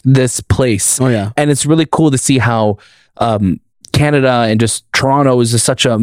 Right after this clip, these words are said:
Speaker 1: a melting pot of culture.
Speaker 2: Yeah.
Speaker 1: And we, you know, pick and choose what makes the culture here.
Speaker 2: Absolutely.
Speaker 1: And, and I think that's really, really cool.
Speaker 2: Yeah, I agree with you. Uh, again, I wanna give a huge shout out to our friends over at Paramount Pictures for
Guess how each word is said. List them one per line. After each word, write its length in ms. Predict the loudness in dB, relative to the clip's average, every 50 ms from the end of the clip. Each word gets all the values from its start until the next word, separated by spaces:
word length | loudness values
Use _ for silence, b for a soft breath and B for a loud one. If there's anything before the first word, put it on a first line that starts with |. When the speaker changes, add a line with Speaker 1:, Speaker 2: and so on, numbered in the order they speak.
| 0 0 0
Speaker 1:
a 80 | 0 0
melting 400 | 2 2 0 0 0 0 0 0
pot 240 | 0 0 0 0 0
of 160 | -2 -2 -2
culture. 500 | -4 -2 -2 -2 -2 -2 -2 -4 -4 -4 -2
Speaker 2:
Yeah. 240 | -2 0 0 0 -2 -6 -10 _
Speaker 1:
And 480 | -4 -2 0 2 2 2 0 2 2 2
we, 240 | 2 2 0 0 0 0
you 80 | 0
know, 180 | 2 2 0 0
pick 220 | 0 -2 0 0 0
and 100 | -2 0
choose 460 | 0 0 2 2 2 2 2 0 -4 B B B B B B _ _
what 220 | 0 0 2 2 2
makes 320 | 2 2 0 0 -2 -4
the 60 | -4
culture 340 | -2 -2 -2 -2 0 0 0
here. 240 | 2 2 2 0 0
Speaker 2:
Absolutely. 360 | -2 -4 -4 0 0 2 2
Speaker 1:
And, 80 | 2 2
and 340 | 2 0 0 0 0 2 2
I 80 | 0
think 160 | 0 0 0 0
that's 220 | 0 -2 0 0
really, 160 | 2 2 2
really 180 | 2 2 0 0
cool. 220 | -2 -4 -4 -6 -2 _
Speaker 2:
Yeah, 160 | 2 2 2 0 0
I 160 | -2 0 0
agree 240 | 2 2 2 2 2
with 140 | 2 0 -2
you. 160 | -4 -6 -6 -8 b b b b b b b b -4
Uh, 100 | -2 0 0
again, 180 | 0 0 2
I 40 | 2
wanna 120 | 2 2 2
give 80 | 2 2
a 40 | 0
huge 240 | 2 2 2 2 2
shout 140 | 0 0
out 80 | -2 0
to 100 | -2 -2
our 80 | -2 0
friends 320 | 0 0 0 0 -2 -2
over 160 | -2 -2 0 0
at 220 | -2 -2 -4 -6
Paramount 500 | -4 -2 0 2 2 2 2 0 0 -2
Pictures 480 | -4 -6 -6 -4 -4 -2 -2 -2 -4 -8
for 440 | -12 -8 -4 -2 -2 -2 -2 -4